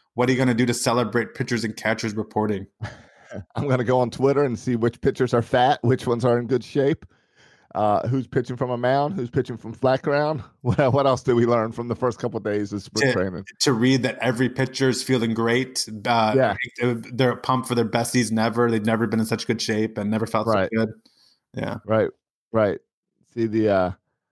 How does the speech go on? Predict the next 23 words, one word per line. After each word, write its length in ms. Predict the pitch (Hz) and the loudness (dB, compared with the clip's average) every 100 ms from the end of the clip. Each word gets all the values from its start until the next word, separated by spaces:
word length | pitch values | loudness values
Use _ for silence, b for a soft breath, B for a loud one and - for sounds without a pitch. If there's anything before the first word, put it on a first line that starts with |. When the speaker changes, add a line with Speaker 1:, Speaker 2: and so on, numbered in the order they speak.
| _ _ - | _ _ -2
Speaker 2:
all 200 | 113 110 | 0 0
the, 280 | 110 107 | 0 -2
um, 400 | 104 98 92 78 - _ _ _ _ _ _ _ _ - | -2 -4 -8 -12 -20 _ _ _ _ _ _ _ _ -6
all 200 | 104 104 | 0 2
the, 380 | 104 82 104 98 78 | 2 2 2 0 0
uh, 20 | |
all 160 | 110 | 0
the 140 | 98 104 | 2 0
press 340 | - 127 113 | 0 0 0
that's 220 | 117 107 | -2 -4
covering 300 | - 123 117 | -2 0 0
the 80 | 113 | 2
Orioles, 440 | 113 117 120 117 107 | 2 4 4 2 2
get 200 | 120 123 | -2 0
their 100 | 113 | -2
selfies 520 | - 123 - 127 - | 0 0 0 -4 -6
together 440 | 107 123 117 117 | -2 2 2 0
and 80 | 117 | 0
all, 400 | 120 120 120 113 _ _ - | 0 2 0 -4 _ _ -4
be 80 | 123 | 0
back 260 | 127 120 | 2 2
together. 680 | - 110 117 117 113 113 - _ _ _ _ _ - | 0 0 2 2 2 -2 -6 _ _ _ _ _ -4
Speaker 1:
Yeah, 260 | 120 117 | 0 2